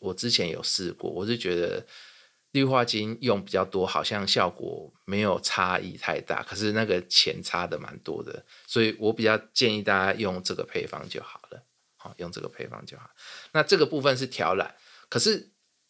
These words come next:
有的时候我是不做调染的，哈，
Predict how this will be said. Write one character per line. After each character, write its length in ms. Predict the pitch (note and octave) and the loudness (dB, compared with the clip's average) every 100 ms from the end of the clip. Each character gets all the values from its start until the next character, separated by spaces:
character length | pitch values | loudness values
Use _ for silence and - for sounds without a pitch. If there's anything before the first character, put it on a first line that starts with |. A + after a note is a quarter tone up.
| _ | _
有 160 | - A#2 | 2 4
的 120 | A#2 | 6
时 160 | A#2 C#3+ | 6 6
候 80 | C#3+ | 4
我 200 | G#2 F#2 | 2 0
是 160 | A#2+ | -2
不 160 | A#2 F#2+ | -2 -2
做 200 | A#2+ G2+ | 0 0
调 260 | - D#2+ | 0 -2
染 220 | F2+ - - | 0 -4 -10
的， 140 | - _ | -20 _
哈， 260 | - - | -14 -14